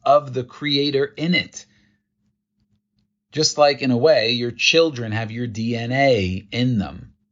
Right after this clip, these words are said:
It's, we have the D N A of the divine in us. It's what we are. We can't be a, a, a, a seed from an orange, can't be an apple. It's gotta be an orange.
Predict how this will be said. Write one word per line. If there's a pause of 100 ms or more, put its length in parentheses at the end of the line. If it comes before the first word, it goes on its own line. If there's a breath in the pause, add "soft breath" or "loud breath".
(2500)
It's,
we
have
the
D
N
A
of
the
divine
in
us. (800)
It's
what
we
are.
We
can't
be (420 loud breath)
a,
a, (240)
a,
a
seed
from
an
orange, (320)
can't
be
an
apple.
It's
gotta
be
an
orange.